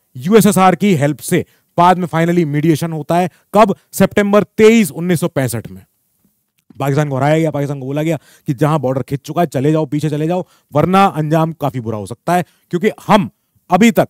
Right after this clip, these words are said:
हम तीन वॉर लड़ चुके हैं, सैंतालीस, बासठ, ये पैंसठ, तो हमें एक्सपीरियंस हो चुका है जीत का भी, हार का भी। हमें पता है ड्रिल कैसे करनी है, हमें पता है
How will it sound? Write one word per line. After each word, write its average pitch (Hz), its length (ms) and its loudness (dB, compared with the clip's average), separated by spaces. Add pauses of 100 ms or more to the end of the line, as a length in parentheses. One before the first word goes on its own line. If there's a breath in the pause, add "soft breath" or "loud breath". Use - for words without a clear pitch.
(140)
हम 170 160 -4 (120)
तीन 226 200 4
वॉर 202 360 4
लड़ 170 180 2
चुके 143 240 -8
हैं, 110 220 -8 (240)
सैंतालीस, 170 680 2 (220)
बासठ, 165 440 4 (200)
ये 196 180 6
पैंसठ, 147 440 0 (240)
तो 220 80 4
हमें 175 240 2
एक्सपीरियंस 185 440 0
हो 156 80 -2
चुका 135 260 -6
है 101 160 -8 (220)
जीत 196 260 2
का 165 120 2
भी, 160 160 0
हार 147 260 2
का 147 140 -4
भी। 156 120 -2
हमें 151 180 -4
पता - 240 -4
है 185 140 0 (220 soft breath)
ड्रिल 180 240 4
कैसे 160 220 4
करनी 147 240 -6
है, 170 60 -2
हमें 160 140 -6
पता 151 220 -6
है 190 140 2